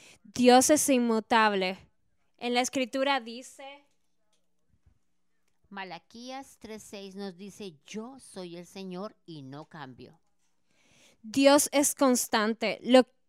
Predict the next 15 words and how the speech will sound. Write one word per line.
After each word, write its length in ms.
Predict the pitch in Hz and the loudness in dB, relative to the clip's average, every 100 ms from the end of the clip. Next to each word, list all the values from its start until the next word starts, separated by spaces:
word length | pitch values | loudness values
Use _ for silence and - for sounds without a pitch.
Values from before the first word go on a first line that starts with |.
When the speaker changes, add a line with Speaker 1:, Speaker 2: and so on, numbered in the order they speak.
| _ | _
Speaker 1:
quien 460 | 285 262 254 254 247 | 4 4 4 0 4
Él 220 | 262 294 | 6 6
fue 340 | - 269 262 - | 8 8 8 4
hace 440 | 247 - 262 240 _ _ _ _ _ | 0 4 2 0 _ _ _ _ _
diez 480 | 208 226 233 247 - | -6 4 6 6 4
mil 260 | 220 277 277 | 6 8 8
años 360 | 233 240 254 247 | 6 6 6 6
atrás 380 | 214 226 240 - | 2 4 4 4
es 180 | 240 247 | 2 4
el 120 | 233 | 4
mismo 400 | 220 240 262 254 | 4 4 4 2
que 180 | 233 208 | 4 4
Él 100 | 214 | 4
es 140 | - | 2
hoy. 260 | 233 226 208 | 4 4 4